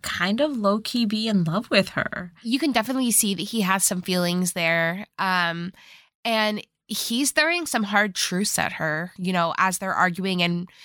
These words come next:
Speaker 2: they have another event next door. They're supposed to be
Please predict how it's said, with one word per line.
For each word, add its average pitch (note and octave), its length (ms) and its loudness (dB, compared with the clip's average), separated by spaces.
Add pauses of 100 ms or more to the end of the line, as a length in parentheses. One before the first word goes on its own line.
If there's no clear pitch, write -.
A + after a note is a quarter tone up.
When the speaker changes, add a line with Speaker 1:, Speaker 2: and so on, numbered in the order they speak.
(180)
Speaker 2:
they A3 80 -4
have A3+ 180 2
another G#3 320 0
event E3+ 720 -2
next F3+ 380 -2
door. E3+ 460 -4 (420)
They're A3 220 -2
supposed B3 300 0
to - 60 -8
be G#3+ 140 -4